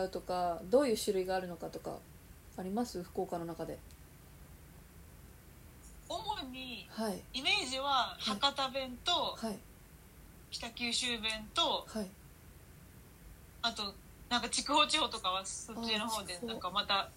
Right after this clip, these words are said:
Speaker 2: 違う
Speaker 1: はい。
Speaker 2: なっていう感じ
Speaker 1: あー。
Speaker 2: ですね、主に。
Speaker 1: あ、分かれるんですね、三つぐらいに。
Speaker 2: うん。全然違うんですよね、そして。
Speaker 1: あ、そんな違うんですか？
Speaker 2: <laughs> 結構違います。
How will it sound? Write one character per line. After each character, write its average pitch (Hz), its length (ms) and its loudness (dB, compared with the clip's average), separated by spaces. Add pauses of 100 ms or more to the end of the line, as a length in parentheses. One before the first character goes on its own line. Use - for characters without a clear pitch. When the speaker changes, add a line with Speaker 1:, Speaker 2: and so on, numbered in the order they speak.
(140)
Speaker 2:
違 240 60 -2
う 214 40 0
Speaker 1:
は 202 180 4
い。 202 40 -6 (640)
Speaker 2:
な 208 140 2
っ 214 60 -6 (120)
て 208 80 -2
い 196 40 0
う 190 80 -8
感 190 160 -8 (120)
じ - 280 -12 (720)
Speaker 1:
あ 208 40 -6
ー。 226 920 -10
Speaker 2:
で 208 180 -12
す 208 160 -4
ね、 190 100 -4
主 208 300 -6
に。 185 180 -12 (800)
Speaker 1:
あ、 - 20 -6
分 - 80 -8
か 294 160 -4
れ 339 80 2
る 254 120 2
ん 208 40 0
で 196 60 0
す - 100 -6
ね、 175 60 -2
三 175 200 -4
つ - 120 -6
ぐ 180 80 -2
ら 170 140 -2
い - 20 -4
に。 165 80 -4
Speaker 2:
う 160 40 -4
ん。 - 40 -8 (1160)
全 302 160 2
然 359 120 6
違 339 240 8
う 277 40 6
ん - 20 0
で - 80 0
す 202 100 -4
よ 190 60 -6
ね、 180 120 -6
そ 208 120 -6
し - 80 -2
て。 - 320 -2
Speaker 1:
あ、 196 160 -4
そ 208 240 6
ん 330 40 10
な 381 80 10
違 - 140 6
う 339 140 8
ん 349 40 4
で - 60 2
す - 80 -4
か？ 185 180 2
Speaker 2:
<laughs> 294 960 4
結 - 260 0
構 294 80 -2
違 269 300 0
い - 80 -10
ま 254 80 -4
す。 240 60 -8